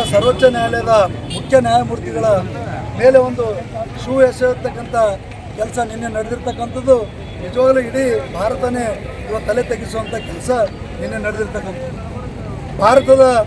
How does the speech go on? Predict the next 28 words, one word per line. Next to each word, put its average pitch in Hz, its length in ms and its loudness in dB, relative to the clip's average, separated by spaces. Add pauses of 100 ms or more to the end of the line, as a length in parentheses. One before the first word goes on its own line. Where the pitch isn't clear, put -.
(680)
ಏನು 262 120 2
ಅದರ 240 240 2 (220)
ಹೆಮ್ಮೆಯನ್ನು 269 440 0
ನಾವು 254 200 0
ಹೇಳ್ಕೊತೀವಿ, 240 460 -2 (500)
ರಾಷ್ಟ್ರ 247 240 -2 (100)
ಪ್ರೇಮವನ್ನು 285 420 0
ನಾವು 277 160 -2
ಮಾತಾಡ್ತೀವಿ. 240 560 -4 (640)
ಎಲ್ಲಿ 277 200 0 (160)
ಎಲ್ಲ 285 140 2 (160)
ರಾಷ್ಟ್ರ 240 220 -6 (100)
ಪ್ರೇಮಿಗಳು 254 360 -2
ಎಲ್ಲಿದ್ದಾರೆ 240 420 -2
ಇವತ್ತು? 165 480 -6 (1120)
ಇವತ್ತು 240 320 -2
ನಿಜವಾಗ್ಲೂ 285 480 4
ನೀವು 254 140 0 (500)
ಇವತ್ತು 254 320 -2
ಆರ್ 233 200 2
ಎಸ್ 285 160 0
ಎಸ್ 247 200 0
ಮೋಹನ್ 262 300 -2
ಭಾಗವತ್ 277 360 0 (580)
ಏನಾದರೂ 277 380 0
ಹೇಳಿದ್ರೆ 269 300 2 (140)
ಏನೇನೋ 277 280 -2 (320)
ಎಲ್ಲ 269 100 -4